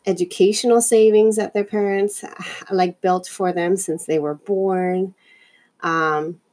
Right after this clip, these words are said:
that folks are getting money from, you know, life insurance. And you just, I was just blown away of, like, folks who have parents who have homes, who have parents who are gonna buy their homes. Wow. I,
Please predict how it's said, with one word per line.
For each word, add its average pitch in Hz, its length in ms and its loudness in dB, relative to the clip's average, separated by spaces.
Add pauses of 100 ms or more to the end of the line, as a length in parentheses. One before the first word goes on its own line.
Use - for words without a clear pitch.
(140)
that 165 300 -6
folks 185 360 -2
are 170 80 -2
getting 160 340 0
money 160 280 0
from, 151 340 -4
you 156 120 0
know, 143 160 -2
life 247 440 0
insurance. 233 920 -2
And 160 300 -4 (560)
you 220 140 -4
just, - 360 -4 (320)
I 247 120 0
was 262 160 -4
just 226 160 -4
blown 233 280 6
away 196 340 4
of, 196 140 -2 (120)
like, 175 180 -2 (240)
folks 220 380 0
who 208 120 6
have 175 540 -2
parents 170 400 -2
who 170 120 -4
have 147 280 -6
homes, 254 800 2
who 185 140 0
have 170 240 -6
parents 165 340 -4
who - 120 -16
are 139 80 -10
gonna - 260 -14 (160)
buy 285 240 -2
their 269 240 -2
homes. 233 640 2 (960)
Wow. 180 580 0
I, 202 220 -2